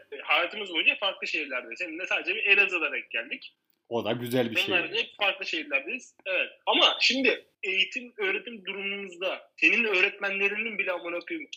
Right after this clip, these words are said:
Speaker 1: benimle, benim öğretmenlerimle aynı şeyin yapması, aynı muhabbetin dönmesi amına garip. Herkes mi aynı yalanı biliyor? Bence bunlar eğitim fakültesinde şey yapıyorlar kanka. Bu,
Speaker 2: Müfettiş.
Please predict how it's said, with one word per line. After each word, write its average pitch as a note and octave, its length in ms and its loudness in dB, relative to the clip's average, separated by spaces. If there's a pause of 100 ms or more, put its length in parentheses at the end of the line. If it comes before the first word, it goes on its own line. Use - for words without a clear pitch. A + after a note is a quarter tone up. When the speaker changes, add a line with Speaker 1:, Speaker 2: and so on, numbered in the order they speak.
(260)
Speaker 1:
benimle, G3+ 380 2 (240)
benim F#3+ 200 4
öğretmenlerimle F#3 640 -4 (160)
aynı G3 280 6
şeyin F#3 320 4
yapması, F3 440 -4 (160)
aynı F#3+ 260 6
muhabbetin F3+ 460 -4
dönmesi F#3 380 -4
amına F3+ 180 -4
garip. G3 400 6 (480)
Herkes F#3+ 360 6
mi F#3+ 60 -2
aynı D#3 280 4
yalanı C#3+ 280 -4
biliyor? C3 220 -4
Bence G3+ 380 2
bunlar F3+ 260 -6 (160)
eğitim E3+ 380 2
fakültesinde F3 560 -8
şey D#3 180 0
yapıyorlar C3+ 360 -6
kanka. A#2 240 -8 (280)
Bu, G#2+ 40 -6 (100)
Speaker 2:
Müfettiş. - 200 6